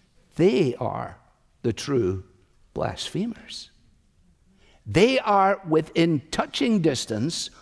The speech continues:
of the Messiah. They are the ones who have been present to see his miracles,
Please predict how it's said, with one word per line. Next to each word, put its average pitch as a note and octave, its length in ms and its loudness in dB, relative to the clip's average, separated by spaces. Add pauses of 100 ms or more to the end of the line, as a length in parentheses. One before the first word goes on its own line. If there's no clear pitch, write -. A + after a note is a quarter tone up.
(240)
of D3+ 220 4
the D#3+ 80 0
Messiah. A#3+ 640 0 (1040)
They G3+ 220 6
are C4+ 200 4
the C4 100 8
ones G#3 400 2
who F#3+ 100 4
have F#3 120 4
been F3 220 4
present F#3 580 2
to E3 120 2
see B3+ 640 4 (720)
his F#3 280 4
miracles, E3 640 4